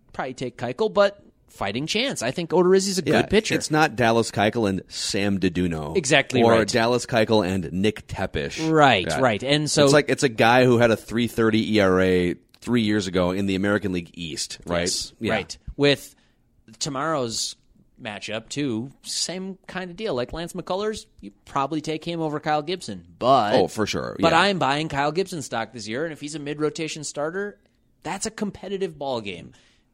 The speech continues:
Speaker 1: You, you took the words out of my mouth. Like, Tepesch, Adam Wilk, you're not Tim Melville. Like, with all due respect to those players,
Speaker 2: And especially
Speaker 1: you're
Speaker 2: if,
Speaker 1: overmatched.
Speaker 2: and if Tim listens to the podcast, again, sorry,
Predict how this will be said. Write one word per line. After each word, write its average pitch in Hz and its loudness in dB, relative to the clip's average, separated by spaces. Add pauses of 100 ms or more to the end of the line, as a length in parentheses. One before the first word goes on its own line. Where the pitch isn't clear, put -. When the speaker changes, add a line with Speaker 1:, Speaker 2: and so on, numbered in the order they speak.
(160)
Speaker 1:
You, 147 -20 (140)
you 139 -10
took - -8
the 131 -8
words 120 -8
out 113 -4
of 113 -6
my 110 -6
mouth. 98 -8
Like, 95 -10
Tepesch, - -4 (220)
Adam 127 -6
Wilk, 107 -6
you're 123 -12
not 143 -4 (600)
Tim 139 -14
Melville. 107 -10
Like, 113 -12
with 117 -8
all 147 0
due 139 -2
respect 120 -4
to 120 -4
those 110 0
players, 113 0
Speaker 2:
And 120 2
especially 120 2
Speaker 1:
you're - 4
Speaker 2:
if, - -2
Speaker 1:
overmatched. 139 4
Speaker 2:
and 117 6
if 113 0
Tim 143 0
listens 113 0
to - -6
the 90 0
podcast, 90 -2
again, 87 -6
sorry, 90 0